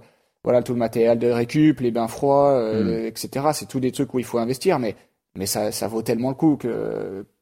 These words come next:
Speaker 1: que voilà, pour moi, ça, ça, ça compte plus du tout. Et, et je sais qu'optimiser tout ça, c'est,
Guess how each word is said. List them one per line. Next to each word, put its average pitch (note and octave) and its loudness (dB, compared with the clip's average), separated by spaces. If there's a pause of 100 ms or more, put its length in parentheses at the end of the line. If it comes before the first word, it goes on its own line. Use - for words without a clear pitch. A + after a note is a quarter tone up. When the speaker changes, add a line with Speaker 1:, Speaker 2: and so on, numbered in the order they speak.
(200)
Speaker 1:
que - -6
voilà, C3+ 4
pour A#2+ -6
moi, D3 6
ça, A#2 -6
ça, G#2+ -8
ça - -12
compte A#2 -6
plus C3 -6
du C#3+ -2
tout. E3+ 6
Et, A#2+ 4
et A#2+ -4
je A#2+ -6
sais D#3 -2
qu'optimiser B2 -2
tout B2 -8
ça, F3 2
c'est, A2+ -2